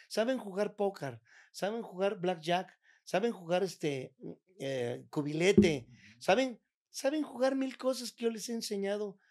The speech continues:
Speaker 1: de vago, canicas,
Speaker 2: Ujú.
Speaker 1: todo eso. Entonces, me dice mi hija: "Papá, qué padre que mis hijos aprenden tantas cosas contigo", ¿sí? Pero c-, se agarran a,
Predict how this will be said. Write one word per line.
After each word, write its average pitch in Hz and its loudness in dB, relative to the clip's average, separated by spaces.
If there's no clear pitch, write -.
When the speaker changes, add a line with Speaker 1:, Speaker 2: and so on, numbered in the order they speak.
Speaker 1:
de 147 0
vago, 165 2
canicas, 185 0
Speaker 2:
Ujú. 117 -20
Speaker 1:
todo 226 2
eso. 220 -4
Entonces, 202 -4
me 147 -8
dice 170 -4
mi 180 -2
hija: 170 -10
"Papá, 165 -14
qué - -20
padre 185 -10
que 170 -12
mis 151 -14
hijos 175 -14
aprenden 170 -8
tantas 170 -10
cosas 165 -14
contigo", 170 -14
¿sí? 180 -4
Pero 170 -4
c-, - -14
se - -2
agarran 226 2
a, 151 -2